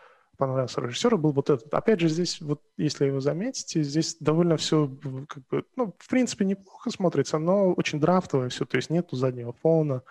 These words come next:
там нету воды нормальной, э, нету людей и так далее. Но, опять же, работая именно с режиссером или художником-постановщиком, все происходит поэтапно. Вы ему показываете или ей, э, это обсуждается, выносятся какие-то, вносятся корректировки,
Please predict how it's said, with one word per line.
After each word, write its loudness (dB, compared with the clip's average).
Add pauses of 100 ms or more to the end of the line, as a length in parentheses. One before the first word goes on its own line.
(460)
там -6
нету 2
воды 2
нормальной, -2
э, -6
нету 0
людей 2
и -2
так -4
далее. -4
Но, -2 (260)
опять 0
же, 4
работая 0 (720)
именно 0
с -10
режиссером 0
или -4
художником-постановщиком, -4
все -2
происходит -2
поэтапно. -2
Вы -2
ему -6
показываете -4
или -6
ей, -6
э, -12 (380)
это 2
обсуждается, -2
выносятся -8
какие-то, -14
вносятся -4
корректировки, -6